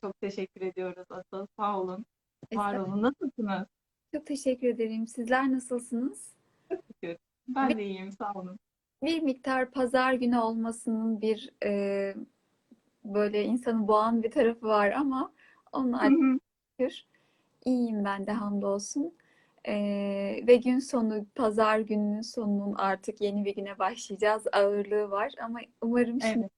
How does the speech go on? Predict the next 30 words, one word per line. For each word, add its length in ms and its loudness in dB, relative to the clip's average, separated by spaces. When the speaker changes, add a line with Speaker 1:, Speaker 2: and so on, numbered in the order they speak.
Speaker 2:
birlikte 260 0
açılırız. 600 -2
Güzel, 380 0
zihin 340 -2
açıcı 260 -6
bir 60 -4
sohbet 500 -6
olur 180 -6
inşallah. 600 -12
Speaker 1:
İnşallah. 440 -2
Benim 240 -2
o 20 0
anlamda 440 0
zaten 380 -2
hiçbir, 520 -6
e, 260 -4
şüphem 420 -6
yok 200 -4
açıkçası 500 -12
Hatice. 560 -10
Bu 140 6
arada, 520 4
e, 80 -6
Speaker 2:
Hı. 100 0
Speaker 1:
Hatice 340 0
Hanım 300 6
mı 400 4
diye 340 2
şey 160 0
yapayım, 560 0